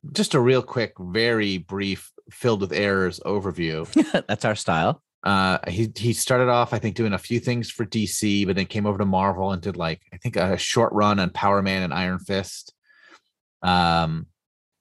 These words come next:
Speaker 1: kind of bounced around just on a handful of titles for a while, and somehow,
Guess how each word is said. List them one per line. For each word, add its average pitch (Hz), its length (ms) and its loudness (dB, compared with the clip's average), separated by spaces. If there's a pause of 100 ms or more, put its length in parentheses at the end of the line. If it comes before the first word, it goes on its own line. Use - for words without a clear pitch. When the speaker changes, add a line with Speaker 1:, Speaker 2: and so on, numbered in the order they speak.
Speaker 1:
kind 123 220 0
of - 80 -14
bounced 120 320 0
around 110 300 2
just 110 160 -4
on 104 100 0
a 92 40 0
handful 104 380 -2
of - 80 -6
titles 98 380 -2
for 95 140 -8
a 90 60 -2
while, 92 440 0 (640)
and 104 120 -6
somehow, 113 840 2